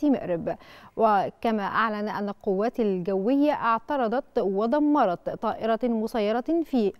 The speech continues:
أجواء اليمنية. وكان التحالف أعلن في وقت سابق سقوط مقذوف معاد بالقرب من أحد الطرق العامة والأسواق الشعبية في جازان. وفي بيان، قال التحالف العربي إن محاولة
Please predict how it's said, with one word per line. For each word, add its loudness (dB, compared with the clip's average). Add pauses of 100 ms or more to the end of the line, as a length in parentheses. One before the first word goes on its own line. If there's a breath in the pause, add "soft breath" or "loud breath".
أجواء 2
اليمنية. 0 (420 loud breath)
وكان 0
التحالف -2 (220)
أعلن 0
في -4
وقت -4
سابق 0
سقوط -4
مقذوف 0
معاد 0
بالقرب -2
من -2 (380)
أحد -2
الطرق -4
العامة 0
والأسواق -2
الشعبية 0
في -4
جازان. -2 (520 soft breath)
وفي 2
بيان، 0
قال 0
التحالف -4
العربي 0 (380 soft breath)
إن 2
محاولة 2